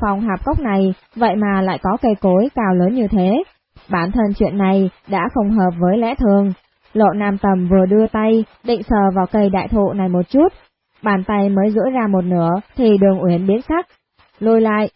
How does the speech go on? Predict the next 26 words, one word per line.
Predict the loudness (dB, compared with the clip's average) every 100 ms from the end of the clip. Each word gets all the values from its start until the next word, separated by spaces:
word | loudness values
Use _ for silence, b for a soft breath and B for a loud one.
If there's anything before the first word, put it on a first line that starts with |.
| _
mau | -2 2
lùi | 4 4
lại." | 2 0 -2 -6 _ _ -20 -20 _
Thanh | -4 0
âm | 0 0 0
của | 0
Đường | 2 2 2
Uyển | 0 0
rất | -2 0
kịp | -2 0
thời, | 0 2 2 -2 _ _
Lộ | 0 0 0
Nam | -4 -2
Tầm | -2 -2 -4
cũng | -6
làm | -4 -4 -2
ra | -2 -2
phản | -4 -4
ứng | -4 -2
ngay. | 0 0 -2 _ _ _
Thế | -2 0
nhưng, | 0 0 0 -4 -8
thân | -2 -2
thể | 0 -2 0
của | -2 -2
hắn, | -2 -4